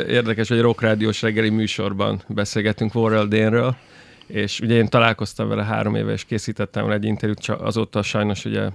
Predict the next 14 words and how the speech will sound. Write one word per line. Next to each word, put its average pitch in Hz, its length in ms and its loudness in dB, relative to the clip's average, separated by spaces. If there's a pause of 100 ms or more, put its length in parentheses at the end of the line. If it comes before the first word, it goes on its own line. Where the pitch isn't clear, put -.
(180)
ő, 98 340 -4
ő 98 120 -2
már 98 180 -2
nincs 104 200 -2
közöttünk. 110 640 -2 (720)
És, 104 480 -4
ö, 107 320 2
és - 220 -6
mikor 113 300 -2
meséltem, 117 520 2
hogy 113 120 4
én 113 100 4
anyagot 110 320 4
gyújtani, 110 380 0